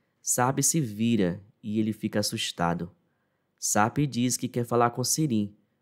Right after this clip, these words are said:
pois precisa saber de algumas coisas importantes, mas não pode entrar em contato com ela,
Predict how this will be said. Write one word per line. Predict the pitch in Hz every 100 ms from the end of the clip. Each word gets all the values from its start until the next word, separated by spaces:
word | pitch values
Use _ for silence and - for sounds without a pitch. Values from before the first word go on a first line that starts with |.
| _
pois | - 107 110 104
precisa | - 117 107 120 110
saber | - 107 107
de | 110
algumas | 107 104 113 117 -
coisas | - 113 117 113 110
importantes, | 113 113 127 117 - 95 92 - - - _ _ _ _ -
mas | 120 120 131 131
não | 131
pode | 131 120 123 131
entrar | 120 123
em | 123
contato | 135 131 - 110 120
com | 120 143
ela, | 107 101 92 98